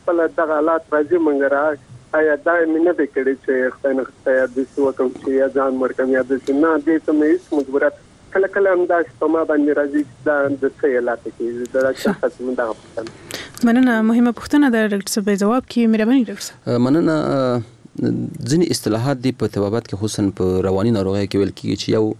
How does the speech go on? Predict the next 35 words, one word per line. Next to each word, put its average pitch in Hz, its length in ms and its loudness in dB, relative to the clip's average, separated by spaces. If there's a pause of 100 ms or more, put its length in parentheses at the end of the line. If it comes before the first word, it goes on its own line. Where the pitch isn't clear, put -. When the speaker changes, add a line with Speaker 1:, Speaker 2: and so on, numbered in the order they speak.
(120)
Speaker 3:
خودکشي - 560 -6
ده، 107 80 0
همدا 104 140 2
سوساید 101 480 -2
چې - 80 -8
ورته 95 120 -6
وایي، 107 120 0
ځان 92 160 -4
وژنه. 92 340 -2 (160)
Speaker 2:
مهم. 202 260 0 (380)
Speaker 3:
او 104 100 0
یو 120 100 0
بل 156 140 -2
حالت 139 340 -4
ده 135 100 -2
چې 117 120 -6
هغه 117 160 -2
ته 127 160 -6
سوساید 131 520 -4
اټمپټ 110 420 -2
وایي، 101 260 0
یا 113 120 0 (100)
قصد - 300 -4
خودکشي. 104 500 -4
یو 104 120 2
کس 131 260 -4 (140)
قصد - 280 -4
کوي، 98 240 0 (760)
ممکن 131 380 2
موافق 107 460 -2
شي، 139 240 -2
ممکن 135 260 0
موافق 101 440 -2
نه 95 100 0
شي. - 240 -10